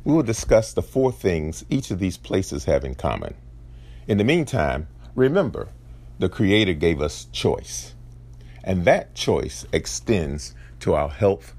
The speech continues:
and longevity. I had a family member who believed that because her brothers and sisters had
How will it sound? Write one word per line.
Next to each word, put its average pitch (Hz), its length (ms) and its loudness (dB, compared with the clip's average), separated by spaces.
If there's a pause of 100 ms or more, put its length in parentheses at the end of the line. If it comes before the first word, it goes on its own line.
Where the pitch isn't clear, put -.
(160)
and 82 140 -4
longevity. 78 720 -2 (1040)
I 277 60 0
had 294 140 4
a - 40 -4
family 101 460 2
member 62 400 -8 (240)
who 120 100 2
believed 104 460 2
that 78 220 2 (200)
because 156 400 2
her 101 140 2
brothers 80 680 4 (140)
and 87 120 -2
sisters - 520 -4
had 73 140 0